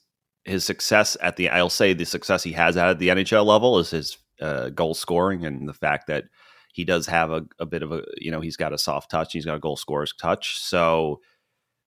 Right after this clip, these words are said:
uh, and having that shot available to him on the right side could be a big, at least, or put him in maybe more positions to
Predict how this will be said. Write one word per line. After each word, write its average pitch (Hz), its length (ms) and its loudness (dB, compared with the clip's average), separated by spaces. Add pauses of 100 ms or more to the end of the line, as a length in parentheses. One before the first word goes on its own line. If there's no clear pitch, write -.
(1040)
uh, - 60 -8 (280)
and 95 420 -4
having 95 560 -2
that 87 140 2
shot 87 280 4
available 90 320 4
to 87 160 -2
him 87 180 0
on 85 140 0
the 85 100 0
right 80 240 0
side 85 500 4 (400)
could 82 300 -8
be 80 140 -4
a 76 40 -4
big, 76 520 -6 (100)
at 85 140 -2
least, 80 260 -4
or 76 100 -4
put 90 240 -2
him 78 120 -6
in 78 100 -8
maybe 80 220 -6
more 82 220 -4
positions 80 540 -8
to 65 300 -10